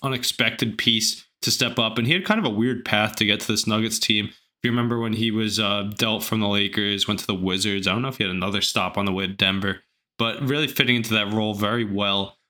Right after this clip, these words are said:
Um, flying under the radar with guys like Jamal Murray and Nikola Jokic carrying the way. Um, I think having Michael Porter Junior healthy is such a key to this team. Um, the depth they have around them, this is a championship caliber roster.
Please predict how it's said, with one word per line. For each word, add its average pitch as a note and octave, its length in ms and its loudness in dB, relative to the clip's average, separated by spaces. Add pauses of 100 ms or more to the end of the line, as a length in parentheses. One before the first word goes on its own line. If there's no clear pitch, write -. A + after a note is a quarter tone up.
(100)
Um, G2 400 0
flying B2+ 340 0
under A#2+ 160 0
the A2 120 0
radar G2+ 580 0 (340)
with G#2+ 160 -2
guys A2 300 2
like A2 80 -2
Jamal G#2+ 320 0
Murray G#2 280 2
and G#2+ 100 0
Nikola G#2+ 320 -2
Jokic G#2 380 -2
carrying G#2 300 0
the G2+ 80 -2
way. G2+ 340 0 (360)
Um, G2+ 420 0
I G#2+ 80 0
think C3 220 0
having B2+ 240 2
Michael G#2+ 340 0
Porter G#2+ 300 -2
Junior G#2+ 600 -2 (340)
healthy A2 540 2
is F#2 220 0
such - 240 0
a G#2+ 60 -2
key G#2 480 -2
to - 120 -4
this G#2 240 -2
team. G#2+ 440 -2 (320)
Um, F#2+ 240 0
the A2 120 0
depth B2 380 0
they B2 140 2
have A2 200 0
around G#2 320 2
them, C3 180 -2
this B2+ 180 0
is C#3 80 0
a B2 40 0
championship B2 480 0
caliber G#2 400 -2
roster. G2 480 -4